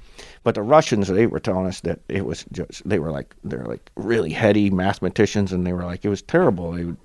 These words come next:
put 'em onto turnip lines, sorting,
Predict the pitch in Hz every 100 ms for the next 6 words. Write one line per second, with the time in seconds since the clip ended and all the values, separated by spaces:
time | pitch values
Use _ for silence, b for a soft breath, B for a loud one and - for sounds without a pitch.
0 | - - 107 104 92 95 95 90 - -
1 | 50 - - - - 107 120 - 92 104
2 | 104 104 - B B B B - 110 107
3 | 110 101 95